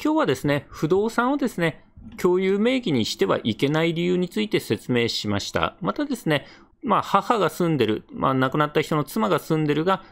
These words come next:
住んでない子供名義に相続登記してしまった時のリスクについて説明しました。また、住んでる人名義に相続登記入れるとですね、三千万控除という特例が使える可能性があるという話をしました。そして相続税申告が必要な場合は、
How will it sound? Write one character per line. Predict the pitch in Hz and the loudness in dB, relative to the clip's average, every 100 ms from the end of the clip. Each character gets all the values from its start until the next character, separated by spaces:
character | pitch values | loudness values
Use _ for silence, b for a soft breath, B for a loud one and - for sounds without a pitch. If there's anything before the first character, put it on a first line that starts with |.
| B | B
住 | - - 254 | -10 -2 0
ん | |
で | 214 | 2
な | 120 | 0
い | - | -2
子 | - 160 | 0 2
供 | 208 226 | 2 2
名 | 233 262 | 2 0
義 | 220 214 | 0 2
に | 101 92 - | 2 -2 -2
相 | - 147 | 0 0
続 | 147 - | 0 0
登 | 175 | -2
記 | 143 104 | 0 -2
し | - | -2
て | - 170 | 0 -2
し | - | 0
ま | 180 | -2
っ | - | -2
た | 202 | -2
時 | 247 165 | -2 0
の | 101 | 0
リ | 110 | 2
ス | 175 - | 0 -2
ク | 190 | -2
に | 180 | -2
つ | - | -2
い | 214 | -2
て | 226 | 0
説 | - 117 107 | 0 -4 -2
明 | 90 | -4
し | - | -2
ま | 95 | -4
し | - | -4
た。 | - 85 - | -2 -2 -2
ま | - | -4
た、 | - 240 B B | 0 -2 B B
住 | - 226 226 | -4 0 2
ん | |
で | 226 | 2
る | 226 | 2
人 | 220 233 | 0 0
名 | 233 240 | 2 0
義 | 202 | 2
に | 151 - - _ - | 2 0 -8 _ -10
相 | - 175 | 0 2
続 | 165 160 | 0 0
登 | 196 180 | 0 2
記 | 120 | 2
入 | 117 | 2
れ | |
る | 147 | 0
と | 175 240 | -2 -2
で | 196 | -2
す | 143 | 0
ね、 | 131 B B B | -2 B B B
三 | - 170 165 | -2 0 0
千 | 165 165 170 | 0 0 2
万 | 165 165 | 0 0
控 | 202 196 | 0 0
除 | 160 | 0
と | - 151 | 0 2
い | 139 | 0
う | |
特 | 131 147 170 | 0 -2 0
例 | 185 | 2
が | 226 | 0
使 | 226 - 127 | -2 0 2
え | 120 | 2
る | |
可 | 113 117 | 0 0
能 | 117 107 | 2 2
性 | 123 | 0
が | 104 98 | 2 2
あ | |
る | 110 | 0
と | - | 0
い | 117 | 0
う | |
話 | 117 156 170 | 0 -2 0
を | 247 | -2
し | - - | -2 -2
ま | 80 | -4
し | - | -4
た。 | 87 | -6
そ | - 185 | -2 -2
し | 180 | -2
て | - 240 | 0 -2
相 | - 160 | 2 2
続 | 156 156 | 2 0
税 | 147 117 | 0 2
申 | - 165 | 0 0
告 | 208 | 0
が | 202 202 | 0 -2
必 | - | -4
要 | 214 | -4
な | 214 | -2
場 | 214 220 | 0 0
合 | 240 | 0
は、 | 254 | 0